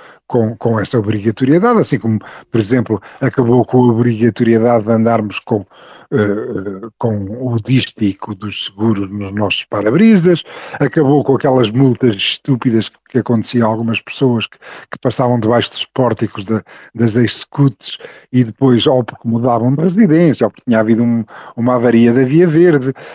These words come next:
eh, falhavam o pagamento dessas multas e essas multas, algumas iam atingir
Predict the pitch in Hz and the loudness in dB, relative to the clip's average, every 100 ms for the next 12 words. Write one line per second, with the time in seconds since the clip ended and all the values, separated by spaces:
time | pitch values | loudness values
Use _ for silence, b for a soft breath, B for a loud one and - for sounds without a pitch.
0 | B 196 139 139 - 151 139 147 139 127 | B 2 2 2 -2 0 2 2 2 2
1 | 139 127 135 143 143 143 139 156 - 185 | 0 2 2 4 2 0 2 0 2 2
2 | 214 240 254 240 247 254 185 220 196 220 | 4 4 4 4 4 2 4 4 4 -2
3 | B B 208 202 175 202 170 202 214 208 | B B 2 4 4 4 4 6 6 4
4 | 190 202 175 139 185 180 | 4 4 4 4 4 4